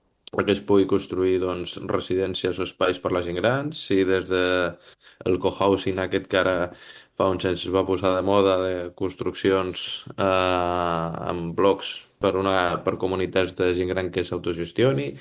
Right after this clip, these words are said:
si centres de dia, si personal que pugui atendre via domiciliària, doncs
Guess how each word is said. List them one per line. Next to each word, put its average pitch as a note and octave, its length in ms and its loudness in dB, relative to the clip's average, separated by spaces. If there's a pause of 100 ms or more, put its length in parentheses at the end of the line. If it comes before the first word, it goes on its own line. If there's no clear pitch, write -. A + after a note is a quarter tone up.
(360)
si F2+ 760 4
centres F#2 440 0
de F2+ 100 2
dia, B2+ 320 2 (120)
si E2+ 720 -6
personal F2+ 680 -2 (420)
que G2+ 120 2
pugui G2+ 280 4
atendre F#2+ 420 2 (500)
via G2 220 4
domiciliària, G#2 720 2 (480)
doncs G2+ 240 0